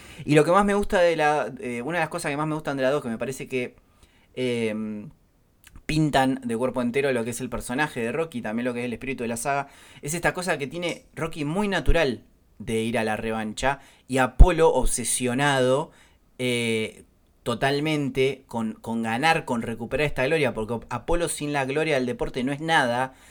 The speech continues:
y Rocky sin la gloria del deporte sigue siendo Rocky.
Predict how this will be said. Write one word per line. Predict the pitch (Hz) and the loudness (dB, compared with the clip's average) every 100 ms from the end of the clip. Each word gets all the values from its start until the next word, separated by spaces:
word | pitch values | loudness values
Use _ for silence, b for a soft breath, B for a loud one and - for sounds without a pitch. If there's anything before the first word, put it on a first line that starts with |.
| B B B | B B B
y | 147 | -2
Rocky | 165 196 - 143 | 4 4 4 -8
sin | - 175 | -6 -2
la | 165 | 0
gloria | 175 180 165 | 2 2 2
del | 156 | 2
deporte | 160 190 185 208 208 - - | 2 4 4 4 4 2 -8
sigue | - 226 226 | -4 4 4
siendo | 214 208 | 4 0
Rocky. | 165 113 104 | 0 -4 -8